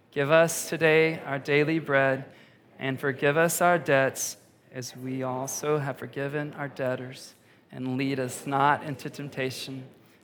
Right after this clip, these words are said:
but deliver us from evil." You may be seated. I just let the nine o'clock audience take it on their own, and it was chaos. I was reminded there, chaos always ensues if there's no one leading the way. And so, uh,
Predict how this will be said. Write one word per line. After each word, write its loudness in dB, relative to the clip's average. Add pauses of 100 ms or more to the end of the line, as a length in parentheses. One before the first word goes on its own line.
(140)
but -8
deliver 2
us 4
from -8
evil." -6 (580)
You -6
may 0
be -2
seated. 2 (520)
I 6
just 0
let 6
the 6
nine 6
o'clock 6
audience 4
take 4
it 4
on 4
their 6
own, 4
and 0
it -2
was 0
chaos. 0 (1080)
I -2
was 0
reminded 6
there, 2 (180)
chaos 8
always 8
ensues 4
if 2
there's 4
no 8
one 4
leading 4
the 4
way. 2
And -6
so, 4
uh, 6